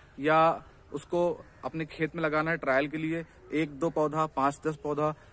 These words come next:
जो भी उसको आपको चाहिए, वो हम आपको फ्री में भेजेंगे। इस वीडियो में बस यही है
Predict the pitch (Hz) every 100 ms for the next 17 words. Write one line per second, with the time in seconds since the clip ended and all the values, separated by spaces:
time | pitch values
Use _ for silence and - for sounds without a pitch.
0 | - 127 196 214 202 - 170 190 180 165
1 | 185 185 180 165 160 - 202 - - -
2 | 180 180 147 127 123 117 120 160 160 170
3 | 175 180 165 160 139 175